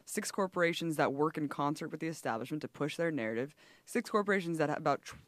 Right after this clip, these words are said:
hundred twenty people sit on the boards of directors of, that also sit on the boards of directors of defense contractors, Monsanto.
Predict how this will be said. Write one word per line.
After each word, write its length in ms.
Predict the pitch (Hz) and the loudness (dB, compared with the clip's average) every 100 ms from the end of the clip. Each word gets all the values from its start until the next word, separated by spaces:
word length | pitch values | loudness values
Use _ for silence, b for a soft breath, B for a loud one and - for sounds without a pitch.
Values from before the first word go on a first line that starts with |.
| - | -14
hundred 320 | 208 220 202 | -4 -4 -4
twenty 240 | - 185 | -4 -6
people 300 | 165 175 160 | -6 -4 -4
sit 160 | 156 160 | -2 -2
on 80 | 151 | -2
the 60 | |
boards 320 | 135 139 151 147 | -2 -2 0 0
of 80 | |
directors 360 | 131 131 - 123 | 0 0 -2 -4
of, 120 | 120 | -4
that 80 | 131 | -2
also 240 | 127 143 147 | -2 -2 -6
sit 140 | - | -6
on 80 | 139 | -4
the 40 | |
boards 280 | 131 127 139 | -4 -4 -4
of 80 | 135 | -4
directors 320 | 127 139 143 | -6 -4 -6
of 100 | 127 | -8
defense 360 | - - 156 160 | -8 0 0 0
contractors, 680 | 156 147 143 139 143 139 b b _ | -4 -4 -6 -6 -6 -6 b b _
Monsanto. 840 | 123 104 - 156 160 156 151 143 | -2 -2 0 2 2 4 4 4